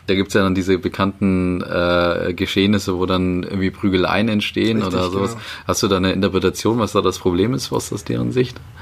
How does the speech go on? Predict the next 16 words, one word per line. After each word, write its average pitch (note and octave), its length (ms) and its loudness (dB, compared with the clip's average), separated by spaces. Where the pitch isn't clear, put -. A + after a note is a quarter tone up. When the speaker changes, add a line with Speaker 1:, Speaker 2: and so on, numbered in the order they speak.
Speaker 2:
Äh, A#2+ 340 0
die A2 120 -6
pushen C#3+ 360 -2
sich G#2 220 -4
einfach G#2 180 -6
zu - 140 -8
viel, A2 260 -4
die G#2 120 -2
Leute. - 340 -4
Meistens A#2+ 420 -2
ist - 80 -4
das A2 160 0
auch A2 100 -2
Show. B2 320 2
Speaker 1:
Ja. F#2+ 240 4
Speaker 2:
Ähm, G2+ 600 -2